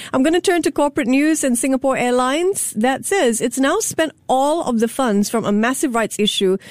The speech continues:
that raised nearly nine billion dollars for the carrier last year. In a filing with the Singapore Exchange,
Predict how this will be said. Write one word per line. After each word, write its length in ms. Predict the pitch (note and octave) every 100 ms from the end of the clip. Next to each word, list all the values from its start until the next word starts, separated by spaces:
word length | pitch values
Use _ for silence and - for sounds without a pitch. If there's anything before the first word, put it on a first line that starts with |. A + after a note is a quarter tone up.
| -
that 160 | A#3 G3
raised 280 | A#3 C4 A#3+
nearly 260 | A3+ G#3+
nine 300 | G3+ G#3 A3+
billion 360 | F3+ A3 A3 F#3
dollars 500 | D#3 D3 E3 G3 -
for 180 | E3+ G#3
the 100 | F3+
carrier 440 | F3 A3 A#3 G#3 D3
last 380 | C#3 C3+ -
year. 220 | D#3+ D#3 G#3+ - - -
In 80 | B3+
a 40 |
filing 400 | D#4+ F4+ D4+ G3+
with 160 | G3+ G3
the 140 | G#3+
Singapore 420 | - B3 A#3 A3
Exchange, 720 | E3+ - - A3 G3 B2+ -